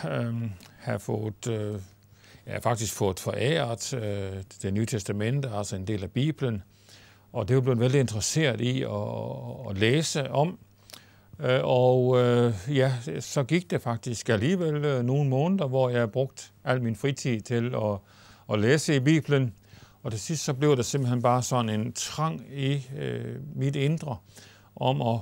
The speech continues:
få det, som Bibelen taler om. Og det er egentlig det, som jeg har oplevet mange gange i dag egentlig også. Folk kan jo ikke rigtig beskrive, hvad det er, de, øh, hvad det er, de mangler. Bibelen siger det sådan, at Gud har lagt evigheden ned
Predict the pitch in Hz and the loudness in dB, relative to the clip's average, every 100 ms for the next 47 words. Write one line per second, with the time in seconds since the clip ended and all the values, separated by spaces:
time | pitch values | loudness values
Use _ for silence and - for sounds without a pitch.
0 | - - - 175 - 123 127 117 - 107 | -6 -16 -2 0 0 -2 -2 -2 -4 -4
1 | 127 131 120 104 135 113 101 101 101 - | -2 -4 -6 -6 -4 -4 -6 -8 -10 -14
2 | _ _ - - - - - - - 101 | _ _ -20 -20 -20 -20 -20 -16 -8 2
3 | 180 202 202 160 131 160 - 151 143 135 | 4 4 4 4 2 2 2 2 4 2
4 | 131 147 151 143 120 113 165 151 127 120 | 4 4 4 4 4 4 4 2 0 2
5 | 135 143 123 127 117 113 135 - - - | 2 2 2 2 2 2 2 -2 -16 -20
6 | - - - - 135 - _ - - 131 | -20 -20 -20 -20 -20 -20 _ -20 -18 -10
7 | 120 185 - 127 160 160 127 120 123 - | -4 -2 2 4 6 4 2 -2 -4 -2
8 | 160 156 123 123 113 131 123 107 101 143 | -2 0 2 4 4 4 2 -2 -2 -6
9 | 110 95 104 113 117 117 117 113 107 - | -6 -6 -6 -4 0 2 2 0 -2 -4
10 | 107 107 120 156 117 - - - - - | 0 2 4 2 0 -4 -20 -20 -20 -20
11 | - - - - - - _ - - - | -20 -20 -20 -20 -20 -20 _ -20 -20 -8
12 | - 170 147 123 - 151 127 - 127 120 | 0 0 2 0 2 0 2 2 2 2
13 | 104 - 156 139 120 113 123 147 156 147 | -2 0 2 2 2 -2 -2 0 0 0
14 | 104 113 110 117 117 127 139 101 | -2 -2 -2 0 2 4 4 2